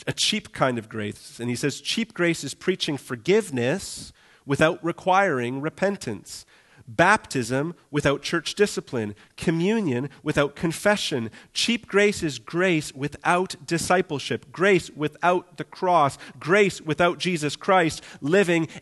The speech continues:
and incarnate." And my friends, many people in this age under the guise of Christianity are moralistic, therapeutic deists who are not surrendering their lives to Jesus Christ. And I just,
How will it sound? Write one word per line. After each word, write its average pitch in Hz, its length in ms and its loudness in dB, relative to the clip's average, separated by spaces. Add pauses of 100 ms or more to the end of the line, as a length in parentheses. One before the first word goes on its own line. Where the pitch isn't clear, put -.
and 180 360 6
incarnate." 170 680 4
And 160 80 0
my 170 100 4
friends, 202 420 2
many 202 440 6
people 220 560 -2
in 202 200 6
this 208 260 6
age 208 380 6 (180)
under 202 220 4
the 180 160 4
guise 196 800 6
of 196 200 0
Christianity 190 1120 4 (560)
are 180 140 8
moralistic, 208 880 4 (220)
therapeutic 202 760 4 (280)
deists 202 540 4 (160)
who 208 220 0
are 226 540 8
not 202 300 6
surrendering 220 640 4
their 208 120 4
lives 170 380 6
to 214 100 -4
Jesus 180 400 -6
Christ. 233 440 0 (160)
And 185 120 0
I 190 80 4
just, 190 160 -6